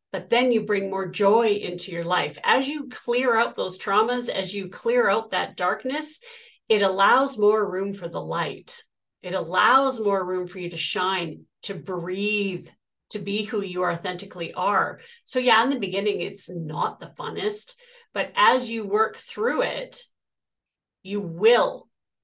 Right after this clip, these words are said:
have more light. You will have more joy. You will have more energy, period. And that's why we do the work.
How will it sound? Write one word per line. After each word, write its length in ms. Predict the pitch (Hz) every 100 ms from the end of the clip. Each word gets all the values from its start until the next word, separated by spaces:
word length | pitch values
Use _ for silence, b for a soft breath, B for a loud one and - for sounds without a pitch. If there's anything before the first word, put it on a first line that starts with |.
| _ _
have 220 | - 180 175
more 180 | 175
light. 420 | 170 175 156 - -
You 140 | 190 190
will 300 | 175 220 220
have 220 | 196 185
more 160 | 185
joy. 180 | 180 185
You 160 | 160 170
will 80 | 185
have 280 | 233 226
more 200 | 180 175 -
energy, 580 | 185 240 214 165 147 -
period. 640 | - 196 254 - - - - _ _ _ _ _ _ _ _ _ _ _
And 100 | 190
that's 180 | 214 220
why 100 | 202
we 120 | 175
do 120 | 170 165
the 80 |
work. 320 | 170 196 -